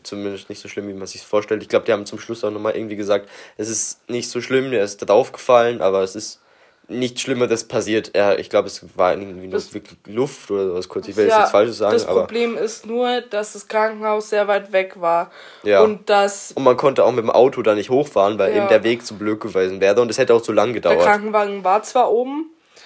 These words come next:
Speaker 2: aber das
Speaker 1: Es war auch
Speaker 2: hätte,
Speaker 1: eine Dauer.
Speaker 2: das hätte viel zu lang gedauert, dauert, bis die wieder im Krankenhaus gewesen wären. Und wenn dann was auf dem Weg ins Krankenhaus wär,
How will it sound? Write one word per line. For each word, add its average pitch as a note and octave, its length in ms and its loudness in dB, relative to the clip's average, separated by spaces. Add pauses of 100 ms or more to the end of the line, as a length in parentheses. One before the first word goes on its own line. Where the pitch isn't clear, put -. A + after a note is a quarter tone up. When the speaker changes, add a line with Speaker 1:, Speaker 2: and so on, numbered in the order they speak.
(200)
Speaker 2:
aber G#3 240 2
das G#3+ 160 2
Speaker 1:
Es - 60 -10
war B3 100 6
auch - 100 -6
Speaker 2:
hätte, A#3 120 -6
Speaker 1:
eine - 100 -2
Dauer. - 140 -14
Speaker 2:
das A3+ 260 -8
hätte A#3 320 -2
viel A#3+ 380 -6
zu B3 140 -8
lang A#3 320 2
gedauert, A3 840 0
dauert, A3+ 300 2
bis G#3+ 160 -16
die G#3+ 120 -16
wieder G#3 180 -4
im G3 120 -8
Krankenhaus G#3 560 -8
gewesen F3 320 -10
wären. F#3 120 -4
Und F#3 220 -8
wenn F#3+ 220 0
dann A#3 260 2
was G3+ 260 0
auf F#3 220 -2
dem F#3 160 -14
Weg B3+ 220 -6
ins F#3 200 -10
Krankenhaus F#3 640 -4
wär, F#3+ 160 2